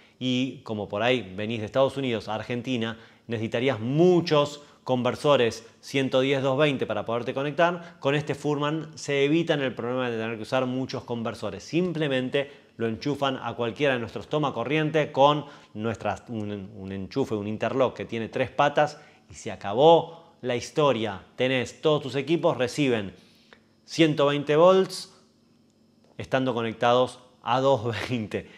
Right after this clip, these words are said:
y todo cien por ciento estabilizado, filtrado, etcétera, etcétera, etcétera.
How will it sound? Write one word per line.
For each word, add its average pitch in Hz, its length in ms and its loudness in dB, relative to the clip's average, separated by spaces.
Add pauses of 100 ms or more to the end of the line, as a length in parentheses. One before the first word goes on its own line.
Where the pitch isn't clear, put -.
(120)
y 113 120 -6
todo 147 580 2
cien 127 260 -2
por 120 140 -4
ciento 123 160 -8
estabilizado, 120 760 0
filtrado, 117 760 -2
etcétera, 117 720 -4
etcétera, 117 720 -6
etcétera. 104 640 -8